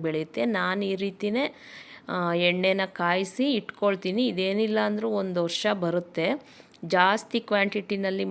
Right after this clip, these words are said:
ಮಾಡಿಟ್ಕೊಂಡ್ರೆ ನೀವು ಆರಾಮಾಗಿ ಒಂದು ವರ್ಷದ ತನಕ ಇಟ್ಕೊಂಡು ತಲೆಗೆ ಹಚ್ಕೋಬೋದು. ಸಾಸಿವೆ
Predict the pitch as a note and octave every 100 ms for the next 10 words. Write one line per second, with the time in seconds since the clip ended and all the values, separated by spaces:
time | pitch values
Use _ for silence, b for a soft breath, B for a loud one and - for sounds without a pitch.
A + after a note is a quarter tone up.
0 | F3+ E3+ F3 E3+ - E3 D#3 B3 A4+ B
1 | B B B G3+ G3 F#3 F#3+ G3 G3 F#3+
2 | G3 C#4+ G3 F3 E3+ E3+ F#3+ F#3 F3+ F3
3 | F3 A#3 F3+ - - F3 E3+ C4 A4+ B
4 | B B - - F#3 F3+ E3+ C4 B3+ E3+
5 | - F3+ D#3 D3 C#3 G3 F4+ B B B
6 | B B B B - G3 A3 - A#3+